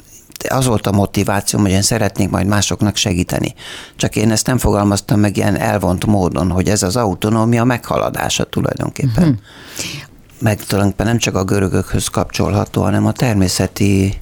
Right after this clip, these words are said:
Speaker 1: népekhez. Tehát a természeti ember az ugye csoport nélkül nem létezett. Tehát egy, egy magányos vadász az erdőben előbb-utóbb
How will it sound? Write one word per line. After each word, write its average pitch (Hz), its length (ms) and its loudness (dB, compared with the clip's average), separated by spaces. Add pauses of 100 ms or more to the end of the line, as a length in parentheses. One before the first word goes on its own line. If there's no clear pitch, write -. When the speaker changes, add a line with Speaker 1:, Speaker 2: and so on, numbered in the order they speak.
(100)
Speaker 1:
népekhez. 101 680 0
Tehát - 260 -4
a 90 140 -2
természeti 117 720 0
ember 104 520 0 (720)
az 107 260 -2
ugye 104 440 2 (160)
csoport - 400 -2
nélkül 110 300 0
nem 107 160 2
létezett. 90 560 -2
Tehát - 240 -4
egy, 104 140 -2
egy 110 140 -2
magányos 104 540 0
vadász 107 440 -2
az - 140 -4
erdőben 107 600 0
előbb-utóbb 90 720 0